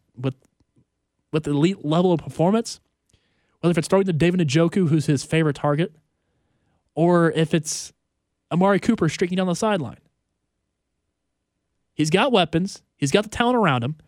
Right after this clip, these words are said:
The Browns are gonna go far in this playoffs. And heck, I think it would be ridiculous if, say, Joe Flacco takes them to the Super Bowl and he still doesn't get it. I find, I would find that extremely ridiculous. I-, I-,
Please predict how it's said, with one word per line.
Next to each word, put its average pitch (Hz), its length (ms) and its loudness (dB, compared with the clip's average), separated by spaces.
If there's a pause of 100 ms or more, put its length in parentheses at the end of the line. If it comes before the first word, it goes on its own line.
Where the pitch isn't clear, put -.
(280)
The 165 80 -2
Browns 185 280 4
are - 20 -6
gonna 190 80 0
go 151 120 2
far 220 280 2
in 240 60 0
this 151 120 -2
playoffs. 120 600 -4
And 196 120 -4
heck, 226 200 -2 (880)
I 285 120 0
think 202 220 -2
it 190 80 0
would 185 120 -2
be 175 380 0
ridiculous 180 580 0
if, 165 100 -2
say, 185 400 0 (380)
Joe 185 200 2
Flacco 196 400 0
takes - 300 -2
them 202 220 -2
to 262 560 2
the 160 60 -2
Super 151 200 0
Bowl 151 300 0 (1500)
and 202 80 -2
he 240 60 0
still 330 160 0
doesn't 185 160 -2
get 101 100 -12
it. - 120 -20 (460)
I 220 120 -2
find, 180 180 -2
I 214 100 2
would 208 120 0
find 185 240 0
that 180 180 -4
extremely 226 460 -2
ridiculous. 131 440 -2
I-, 180 100 -6
I-, 208 80 -6